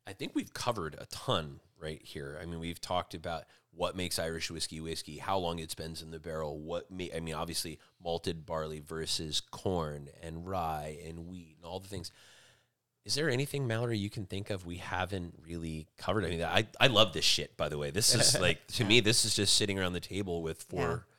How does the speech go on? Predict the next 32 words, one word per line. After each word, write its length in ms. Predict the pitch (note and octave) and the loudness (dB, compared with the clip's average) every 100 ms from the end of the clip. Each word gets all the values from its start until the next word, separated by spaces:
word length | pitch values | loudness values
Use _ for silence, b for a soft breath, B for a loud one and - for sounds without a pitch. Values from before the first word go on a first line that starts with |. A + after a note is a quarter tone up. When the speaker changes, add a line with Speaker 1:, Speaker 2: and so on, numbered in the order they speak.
| _ _ _ _ | _ _ _ _
Speaker 1:
people 240 | - G2 F2 | -4 -2 2
that 100 | E2+ | 0
are 60 | |
friends 400 | - F2+ G2+ F#2 | 2 2 2 2
that 120 | E2+ E2 | -4 0
love 260 | E2 E2 | 2 2
Speaker 2:
Yeah. 80 | - | 0
Speaker 1:
whiskey 360 | F#2 A2 - D2+ | 2 2 -2 -8
talking, 460 | - F#2 - D#2 - _ | -8 -8 -8 -14 -16 _
which 180 | E2 | -14
is 120 | - A3 | -8 -6
Speaker 2:
We, 100 | G#3+ | -4
Speaker 1:
cool. 240 | G2+ - _ _ | -4 -6 _ _
Speaker 2:
we 140 | F3+ G#3 | 0 4
always 180 | G#3 | 4
talk 160 | G3 D#3+ | 2 -2
about, 240 | D#3 A2 | 2 2
like, 160 | C3+ B2+ | 0 -2
we're 80 | C#3 | -4
top 240 | C3 A#2 | -2 -4
of 60 | A2 | -4
the 80 | A2+ | -8
funnel, 420 | - B1+ E2 C3 | -8 -10 -8 -6
and, 160 | C3+ B2+ | -4 -4
and 240 | A2+ C3+ | -6 -6
we 120 | D3 D#3+ | -6 -2
do 140 | D3+ | 0
this 200 | C3+ B2+ | 0 -2
in, 220 | C#3 C3 - | -4 -4 -4
in 200 | C3 C3 _ _ _ _ _ - | -6 -6 _ _ _ _ _ -8
pretty 160 | G#3 G3 | 2 2
much 160 | D#3 | 2